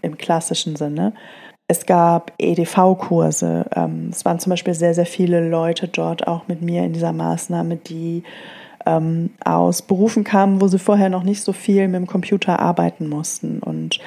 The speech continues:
ähm, jetzt quasi nochmal umsatteln wollten, nochmal gucken wollten, was vielleicht an Alternativen auf dem Arbeitsmarkt für sie so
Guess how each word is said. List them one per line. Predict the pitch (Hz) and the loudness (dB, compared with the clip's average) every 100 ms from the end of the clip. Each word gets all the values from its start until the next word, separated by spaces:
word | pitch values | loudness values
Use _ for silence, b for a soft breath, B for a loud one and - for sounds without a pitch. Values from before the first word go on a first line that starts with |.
| B B B B | B B B B
ähm, | - 170 165 160 - | 0 0 0 -4 -2
jetzt | 170 - - | -2 -2 -4
quasi | 170 165 165 | 0 0 2
nochmal | 165 160 170 | 0 0 2
umsatteln | 220 226 202 196 196 180 165 | 4 4 2 2 0 0 0
wollten, | 165 175 175 175 170 170 165 | 0 0 0 -4 -4 -4 -4
nochmal | 165 175 175 | -4 -4 -2
gucken | 226 196 175 | 0 0 2
wollten, | 170 170 - 160 | 2 0 -2 -6
was | 165 - - | -4 -4 -6
vielleicht | - 165 165 160 - - | -4 0 0 -2 -6 -4
an | 170 | 0
Alternativen | - 175 170 170 - 233 208 | 0 0 -2 -2 0 2 2
auf | 175 | 0
dem | 190 170 | -2 -2
Arbeitsmarkt | 165 175 - 180 180 - | 0 -2 0 0 -2 -2
für | 180 | -4
sie | 165 175 | -2 -2
so | 170 165 160 | 0 -2 -2